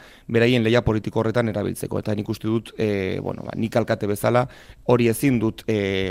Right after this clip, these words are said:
ongi ikusi, noski, azkenean da herriaren, e, irudia erabili, eta baita, eta batez ere baita ere, eta azken bi urtetan ez, e, izan dugun bezala, herriaren irudi ez erreal bat,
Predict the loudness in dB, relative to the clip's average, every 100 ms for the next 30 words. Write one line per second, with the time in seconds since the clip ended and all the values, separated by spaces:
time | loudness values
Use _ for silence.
0 | 2 4 6 4 2 4 4 4 0 0
1 | 0 0 0 -2 0 2 2 0 -4 -20
2 | -4 -2 2 4 4 4 0 2 4 6
3 | 6 4 2 2 0 -2 -8 -20 -20 -6
4 | -4 -2 -2 -2 -4 -6 -8 -10 -6 -4
5 | -4 -4 -2 -2 0 0 0 -2 -4 -4
6 | -4 0 0 0 0 -2 -2 -4 -2 -2
7 | -2 -2 -4 -2 -2 0 -2 -2 -2 0
8 | -2 -4 -20 -6 0 2 4 4 2 2
9 | 4 6 4 6 4 4 2 0 2 0
10 | 2 0 0